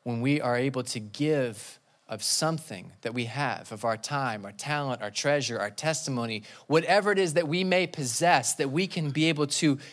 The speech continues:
give to share compassion with the people around us, no matter what it is, big or small. They say just seven loaves of bread.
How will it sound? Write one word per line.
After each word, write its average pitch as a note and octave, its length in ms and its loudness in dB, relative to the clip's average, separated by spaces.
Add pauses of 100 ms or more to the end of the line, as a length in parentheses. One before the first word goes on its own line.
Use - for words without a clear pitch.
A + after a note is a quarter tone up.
(220)
give F#3 400 4 (320)
to D#3 200 2
share F#3+ 340 4
compassion E3+ 640 4
with D3 140 0
the D3+ 60 0
people D#3 340 0
around D#3 340 4
us, A#2 220 0 (200)
no F3 100 4
matter F3 260 6
what E3+ 260 6
it F3+ 120 2
is, D3 240 4
big F3 260 4
or F#3 80 4
small. E3+ 540 6 (180)
They E3+ 200 8
say F#3+ 280 4
just E3 320 2
seven F#3 480 4
loaves E3 360 6
of D3 100 0
bread. E3 340 4